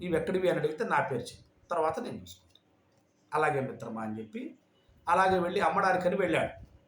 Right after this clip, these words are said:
అమ్మడానికి వెళ్ళి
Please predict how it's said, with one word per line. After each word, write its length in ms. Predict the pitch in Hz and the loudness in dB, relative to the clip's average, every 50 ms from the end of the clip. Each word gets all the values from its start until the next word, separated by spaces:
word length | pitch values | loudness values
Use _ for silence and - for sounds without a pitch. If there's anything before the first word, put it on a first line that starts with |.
| _ _ _ _ _ _ _ _ _ _ _ _ _ _ _ _ _ _ _ _ _ _ - - _ - - _ - - _ - - | _ _ _ _ _ _ _ _ _ _ _ _ _ _ _ _ _ _ _ _ _ _ -20 -20 _ -20 -20 _ -20 -20 _ -14 -8
అమ్మడానికి 480 | - 202 214 214 220 220 208 208 196 180 | -4 0 2 4 4 4 2 2 0 -2
వెళ్ళి 640 | 185 190 196 196 208 190 156 147 147 156 160 - | -2 -2 0 2 2 2 2 0 -2 -4 -6 -10